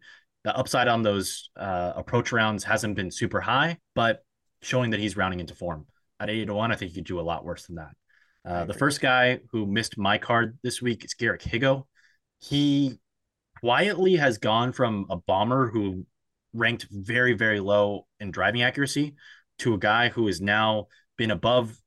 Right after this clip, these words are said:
Speaker 1: average, uh, driving accuracy in the field in eight of his last eleven events. So really strong off the tee numbers, gain strokes off the tee in, uh, eleven of twelve.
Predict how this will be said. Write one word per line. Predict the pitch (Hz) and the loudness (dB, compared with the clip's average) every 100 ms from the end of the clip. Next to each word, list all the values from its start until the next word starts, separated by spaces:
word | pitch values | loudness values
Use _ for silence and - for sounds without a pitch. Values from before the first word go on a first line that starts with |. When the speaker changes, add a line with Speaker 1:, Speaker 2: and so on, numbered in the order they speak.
| _ _ - | _ _ -2
Speaker 1:
average, | 107 110 113 101 95 | 0 2 0 -2 -2
uh, | 98 90 | 0 0
driving | 85 104 110 | 0 0 2
accuracy | 104 101 101 - | 0 -2 -4 -4
in | 98 | -6
the | 87 | -6
field | - 104 95 | -4 -2 -2
in | 95 87 - | -6 -8 -8
eight | 120 131 | -4 0
of | 131 | 0
his | 101 | 0
last | 101 101 - | 0 -2 -4
eleven | 92 95 107 | -4 -2 -2
events. | 92 90 87 - - _ - - _ | -4 -6 -8 -8 -14 _ -20 -20 _
So | - 95 82 | -10 -8 -4
really | 92 151 170 | 2 4 4
strong | - 127 | 2 0
off | 117 | 0
the | 113 | -2
tee | - | -4
numbers, | 110 104 104 95 | -2 0 -2 -2
gain | 107 110 | -4 -4
strokes | 117 101 | -4 -2
off | 107 | -2
the | 101 | -4
tee | - 107 98 - - _ | -4 -2 -2 -6 -20 _
in, | - 98 95 90 | -8 -4 -4 -4
uh, | 85 85 | -4 -4
eleven | 98 104 123 | -4 0 0
of | 110 - | -2 -6
twelve. | - 107 104 139 - | -2 2 4 2 -4